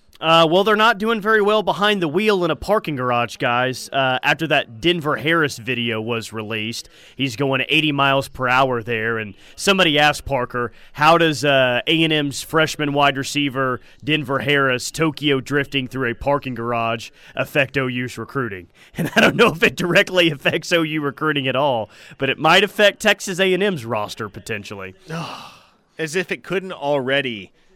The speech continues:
Speaker 2: get any worse after losing to Appalachian State. By the way, I have a soundbite here that I would love to play if we can spare a minute
Speaker 1: Sure,
Speaker 2: or so,
Speaker 1: yeah.
Speaker 2: because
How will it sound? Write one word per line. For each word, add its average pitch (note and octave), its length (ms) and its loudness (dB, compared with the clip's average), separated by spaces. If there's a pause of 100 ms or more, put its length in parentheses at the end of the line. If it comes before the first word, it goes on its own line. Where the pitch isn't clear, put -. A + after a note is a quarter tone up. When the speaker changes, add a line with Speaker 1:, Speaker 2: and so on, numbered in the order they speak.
Speaker 2:
get C#3 220 -2
any B2+ 160 -6
worse A#2 320 -6
after A#2 240 -8
losing A2+ 280 -10
to A2+ 60 -12
Appalachian B2 540 -8
State. B2 160 -12
By G#3 100 2
the A#3+ 60 -2
way, B2 120 -6 (340)
I A#3 140 2
have C4+ 140 0
a B3 40 -2
soundbite D3 600 -4
here C3 200 -6
that A#2 140 -6
I B2+ 100 -4
would B2 180 -8
love A#2+ 320 -6
to A2 120 -12
play G#2+ 500 -8
if A#2+ 160 -12
we C3+ 120 -8
can A#2 160 -16
spare A#2 360 -8
a G2 60 -6
minute G#2+ 140 -8
Speaker 1:
Sure, G3+ 180 4
Speaker 2:
or F#3+ 80 -8
so, B2 40 -6
Speaker 1:
yeah. E3+ 180 2
Speaker 2:
because B2+ 360 -8